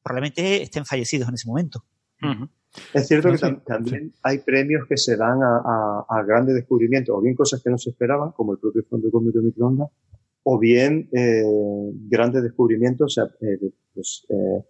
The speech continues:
Speaker 3: estoy pensando, por ejemplo, en los premios relacionados con física de partículas, eh, pues cada vez que ha habido, eh, una detección,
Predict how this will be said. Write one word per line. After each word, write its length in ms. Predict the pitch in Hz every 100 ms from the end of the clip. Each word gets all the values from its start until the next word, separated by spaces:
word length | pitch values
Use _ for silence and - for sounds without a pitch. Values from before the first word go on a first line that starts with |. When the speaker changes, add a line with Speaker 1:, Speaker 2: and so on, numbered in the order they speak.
| _ _ _
Speaker 3:
estoy 240 | 107 107 107
pensando, 360 | 113 113 117 117
por 120 | 110
ejemplo, 260 | 120 120
en 60 | 113
los 100 | 104
premios 480 | - 117 113 113 113
relacionados 440 | 110 104 - 113 110
con 140 | 107
física 340 | - 117 117 110
de 100 | 104
partículas, 640 | 107 - 131 151 160 165 _ _ _ _
eh, 420 | 127 113 107 104 104
pues 140 | 104 -
cada 160 | 110
vez 120 | 110 -
que 60 | 110
ha 20 |
habido, 580 | 110 113 110 110 110 -
eh, 420 | 117 110 107 107 -
una 180 | 113 110
detección, 880 | 104 107 - 117 117 117 117 120